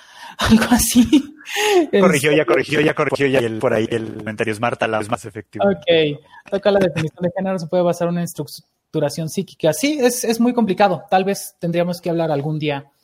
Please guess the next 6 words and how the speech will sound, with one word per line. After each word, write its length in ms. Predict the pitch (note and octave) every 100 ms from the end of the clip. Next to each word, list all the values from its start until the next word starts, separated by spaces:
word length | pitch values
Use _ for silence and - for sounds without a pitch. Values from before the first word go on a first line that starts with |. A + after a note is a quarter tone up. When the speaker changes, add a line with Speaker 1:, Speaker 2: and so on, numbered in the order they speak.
| _ _ _
Speaker 1:
de 120 | C#3
eso 340 | D3 - B2 - _ _
en 120 | C3
extenso, 540 | C3+ - E3+ D#3 - A#2
¿no? 260 | F3 - _ _ _ _ _ -
Speaker 2:
El 160 | D3+